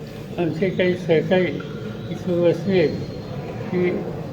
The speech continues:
आज ते आयटीचं या ठिकाणी काही केंद्र करता येईल का यासाठी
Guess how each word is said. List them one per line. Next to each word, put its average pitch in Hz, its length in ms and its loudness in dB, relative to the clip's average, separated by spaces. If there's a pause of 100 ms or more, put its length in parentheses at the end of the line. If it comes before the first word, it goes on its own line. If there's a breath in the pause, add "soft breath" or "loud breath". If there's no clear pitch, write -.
(240)
आज 175 260 2
ते 175 100 4
आयटीचं 202 920 6
या 190 140 8
ठिकाणी 185 500 2
काही 180 280 0 (720)
केंद्र 180 320 2 (120)
करता 170 280 2
येईल 170 200 4
का 180 120 2
यासाठी 170 600 2